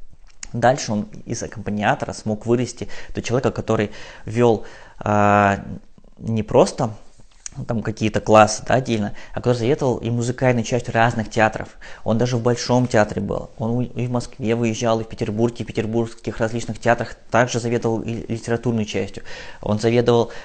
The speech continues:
просветительской частью, он в консерваториях участвовал. А всё начиналось с обычного, а, аккомпаниатора. И тем не менее, он уже в, несмотря на то, что в девятом году только закончил, а, Советской консерватории, уже в десятом году он написал первые балеты. То есть получается, что к тридцать четвёртому году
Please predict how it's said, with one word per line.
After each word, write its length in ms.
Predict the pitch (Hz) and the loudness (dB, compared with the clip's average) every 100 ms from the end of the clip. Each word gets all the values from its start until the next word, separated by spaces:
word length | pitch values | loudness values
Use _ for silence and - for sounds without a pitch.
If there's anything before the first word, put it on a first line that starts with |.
| - | -6
просветительской 600 | 117 127 - 135 - 104 | -4 -4 -4 -4 -2 -4
частью, 340 | - 92 95 | -4 -4 -2
он 100 | 104 | -2
в 60 | 117 | -2
консерваториях 640 | 127 123 131 131 131 113 | -4 -2 -2 0 0 -2
участвовал. 480 | 104 104 98 - - - - | -4 -2 -2 -6 -12 -12 -12
А 100 | - | -8
всё 140 | - 131 | -2 0
начиналось 400 | 151 139 139 127 | 0 -2 -2 -4
с 180 | 110 107 | -4 -4
обычного, 540 | 104 120 - 120 110 - - | -2 -2 -2 -4 -4 -8 -6
а, 420 | 104 101 101 - | -2 -2 -2 -6
аккомпаниатора. 640 | 104 107 104 110 101 - - - - - - | -8 -6 -4 -2 -2 -4 -10 -14 -14 -10 -8
И 80 | |
тем 160 | - 117 | -2 0
не 80 | 135 | 2
менее, 280 | 147 110 87 | 2 0 0
он 200 | 127 127 | 0 0
уже 340 | 117 135 110 - | 0 0 -2 -2
в, 320 | 110 107 95 - | 0 0 -2 -8
несмотря 220 | 107 120 | -10 -6
на 40 | 123 | -8
то, 40 | |
что 160 | - 110 | -6 -2
в 40 | |
девятом 300 | 117 117 104 | 2 2 2
году 180 | 113 110 | 2 2
только 180 | 101 104 | -2 -2
закончил, 560 | - 110 101 98 - - | 0 0 0 -4 -6 -8
а, 280 | 98 101 98 - - - - - - | -6 -6 -6 -12 -20 -20 -20 -16 -6
Советской 220 | 117 - | -6 -6
консерватории, 360 | 113 - 180 | -6 0 2
уже 180 | 139 120 | 2 0
в 120 | 110 | -2
десятом 400 | 107 - 143 139 | -6 -2 0 0
году 260 | 117 110 104 | -2 0 0
он 140 | 113 | 0
написал 400 | 120 - - 117 - - - - | -2 -2 0 0 -2 -12 -4 2
первые 240 | 117 113 | 4 6
балеты. 400 | 110 123 107 - | 4 4 2 -2
То 300 | - - - | -8 -6 -6
есть 120 | - | -2
получается, 420 | 120 117 131 127 | -2 2 2 0
что 180 | 113 117 | -2 -6
к 100 | - | -6
тридцать 360 | - 143 151 113 | -4 -4 -4 -6
четвёртому 540 | - 120 127 113 104 | -2 2 2 4 2
году 440 | 101 120 151 - | 4 4 4 0